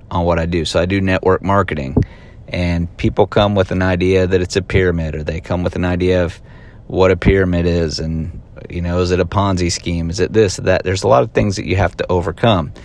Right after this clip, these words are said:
And I learned a long time ago that you can go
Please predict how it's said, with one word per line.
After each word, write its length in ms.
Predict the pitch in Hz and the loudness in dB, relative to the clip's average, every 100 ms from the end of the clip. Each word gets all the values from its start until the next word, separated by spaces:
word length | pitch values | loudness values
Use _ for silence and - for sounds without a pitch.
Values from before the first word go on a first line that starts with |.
| - - - | -20 -20 -4
And 100 | 95 | 0
I 60 | 95 | 2
learned 220 | 127 147 | 2 2
a 40 | |
long 220 | 104 101 92 | 2 0 0
time 220 | 143 139 | 0 2
ago 340 | 95 90 95 - - - - | 2 2 0 -6 -20 -20 0
that 260 | 101 98 - - | 4 4 0 -10
you 200 | - 113 | -4 -2
can 240 | 160 170 151 | -2 -2 2
go 440 | 113 107 98 90 | 4 6 4 0